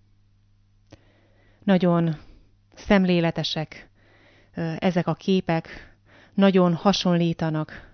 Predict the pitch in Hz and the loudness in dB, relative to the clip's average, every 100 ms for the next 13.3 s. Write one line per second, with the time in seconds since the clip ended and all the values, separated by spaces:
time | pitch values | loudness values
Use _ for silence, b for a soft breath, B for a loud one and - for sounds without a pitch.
0 | _ - 160 156 180 185 175 - 156 160 | _ -10 -8 -6 -2 -2 -2 -2 -2 -2
1 | 180 - 165 - 165 156 151 160 151 143 | -4 -6 -10 -8 -6 -4 -4 -4 -6 -6
2 | 143 - 180 - 165 156 151 151 - - | -6 -2 -2 -2 -4 -4 -6 -8 -10 -20
3 | _ b b b b b b b b b | _ b b b b b b b b b
4 | 220 - 202 180 - 190 175 170 170 160 | -4 -2 -2 -2 0 0 2 2 0 0
5 | 160 156 160 156 185 165 156 - 160 151 | -2 -4 -4 -2 -4 -2 -2 -2 -2 -6
6 | 156 - - 180 175 165 160 160 160 156 | -10 -12 -6 -4 -4 -4 -4 -4 -4 -4
7 | - 151 - - 151 - b b b _ | -6 -10 -10 -8 -8 -8 b b b _
8 | b b b b b b 175 165 165 - | b b b b b b -6 -4 -4 -4
9 | - - - _ - 202 202 185 175 160 | -8 -12 -20 _ -2 0 2 2 2 -2
10 | 160 - 185 170 160 165 - 165 - 160 | -4 -2 0 0 -2 -4 -6 -6 -6 -6
11 | - 185 156 151 156 - - _ _ _ | -4 -2 -2 -4 -6 -12 -20 _ _ _
12 | _ _ _ _ - 160 156 156 160 190 | _ _ _ _ -4 -4 -2 -4 -2 -4
13 | - - | -4 -8